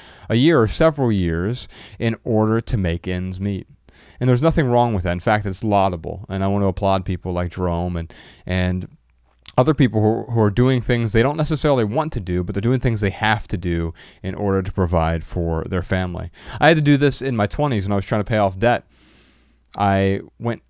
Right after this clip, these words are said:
I mean, I was working a nice job. I had a Lexus and I was delivering pizzas in it. Now, my priorities were a little messed up. I, I should have just sold the Lexus, obviously,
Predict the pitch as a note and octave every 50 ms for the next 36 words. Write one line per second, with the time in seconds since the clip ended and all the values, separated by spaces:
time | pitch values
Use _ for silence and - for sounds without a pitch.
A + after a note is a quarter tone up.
0 | _ _ - A#2 A2 G#2 G2 - - A2 A#2+ C3 A#2+ A#2 A2 G2 G#2 A2+ A#2 -
1 | - A#2 A2+ A2+ - - G#2 G2 G2 A2 A#2 A2+ - - A2+ - - A#2+ C#3 C#3
2 | A2 F#2+ F#2+ G2+ A2 - - - F#2+ E2 - - - F2+ F2 F2 F2 F2+ G2 F#2+
3 | F#2 F#2+ F#2 G2 F#2 F2+ E2 - - G#2 F#2+ - - E2+ E2 - E2 D#2+ D#2+ E2
4 | - - - _ _ _ _ - - _ _ - G2 F#2+ F#2 F2 E2 D#2+ - _
5 | _ _ _ - A2+ A2 - - C3+ C3+ C3+ C3 A#2+ A2 G2 G#2 G2+ G2+ G2 F#2+
6 | F#2 F#2 F2+ F#2 - - F#2+ G2 G#2 - - G2 F#2 F#2+ E2+ F2+ G2 - - A#2
7 | G#2 G2 G2+ F#2+ - - - G#2+ G2+ G2 F2 F#2+ F2 F2+ G2+ A2 - - - -
8 | E2+ E2 - - - F2 F2+ F2 F2 F2 E2 - - F2 E2+ F2 G2 -